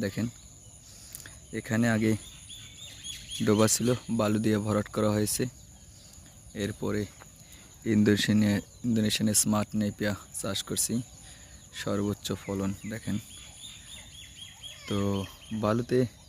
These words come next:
ঝাড়া ঘাস, ইন্দোনেশিয়ান স্মার্ট নেপিয়া, এলিফ্যান্ট হাইব্রিড, আপনারা এই ধরনের ঘাসগুলো চাষ করতে পারেন। অনেক জায়গায়, অনেক ডিস্ট্রিক্টে বালু দিয়ে ভরাট করার পরে কিছু করতে পারেন না, সেসব জমিতে এই ধরনের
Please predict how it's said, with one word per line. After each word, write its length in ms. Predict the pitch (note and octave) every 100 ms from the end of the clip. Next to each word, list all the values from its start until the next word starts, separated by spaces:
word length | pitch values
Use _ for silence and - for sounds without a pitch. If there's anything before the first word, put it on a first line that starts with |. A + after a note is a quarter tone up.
| - - A2
ঝাড়া 240 | G#2+ G#2 G#2+
ঘাস, 220 | G#2+ G#2+ - - - - A2
ইন্দোনেশিয়ান 500 | G#2+ G#2 G#2 G#2 G#2 G2+
স্মার্ট 260 | - G#2+ G2+ A2
নেপিয়া, 340 | G#2 - G#2 G2+ G#2 - - - - -
এলিফ্যান্ট 380 | A2 G2+ - G2+ -
হাইব্রিড, 400 | G2+ G#2 G2+ - - - - - - - G#2
আপনারা 280 | F#2+ G2+ G2+
এই 40 | G2+
ধরনের 240 | G#2 G2+ G#2
ঘাসগুলো 320 | A#2 G2+ G2+ G2+ -
চাষ 140 | G#2+ -
করতে 200 | A2 - G2+
পারেন। 180 | G2 G#2+ - - - - - - - - - - G#2
অনেক 160 | A2+ A2+
জায়গায়, 240 | A#2 A2+ A2+
অনেক 120 | G#2+ A#2
ডিস্ট্রিক্টে 400 | A2 - A2 A2 G#2 - G#2+
বালু 200 | G#2 G2+ G#2
দিয়ে 140 | G#2+ G2
ভরাট 220 | G2+ G2+ -
করার 200 | G#2+ G#2
পরে 160 | - G#2 G2 - - - - - - - -
কিছু 200 | A2+ - -
করতে 200 | G2+ G#2
পারেন 200 | - G2+ G#2
না, 60 | G#2 G2+ - - - - -
সেসব 300 | - A2 A2+ A2+
জমিতে 300 | A2 G#2+ G#2 G2+ - -
এই 80 | G#2 G#2
ধরনের 260 | G#2 G#2